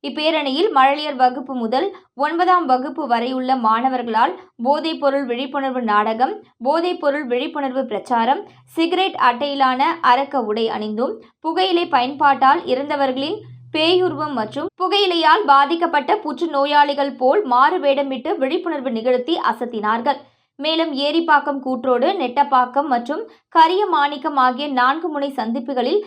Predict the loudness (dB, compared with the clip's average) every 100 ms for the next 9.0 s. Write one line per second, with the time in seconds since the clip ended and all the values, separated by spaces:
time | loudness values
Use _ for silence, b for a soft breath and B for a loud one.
0 | B B -4 0 0 0 -2 -4 -4 -4
1 | -2 0 0 0 -2 -2 -2 -2 -2 -6
2 | -8 _ _ _ -10 -8 -4 -4 -2 -2
3 | -2 -2 -4 0 4 4 4 2 2 2
4 | 0 -2 -2 0 0 2 2 2 2 0
5 | -4 -8 -8 -4 -4 -2 -4 -2 -2 2
6 | 2 2 -4 -4 0 0 0 -2 -4 -4
7 | -4 -6 -8 -8 -6 -4 -2 -2 -2 -2
8 | -4 -4 -2 -2 -2 B B -8 -4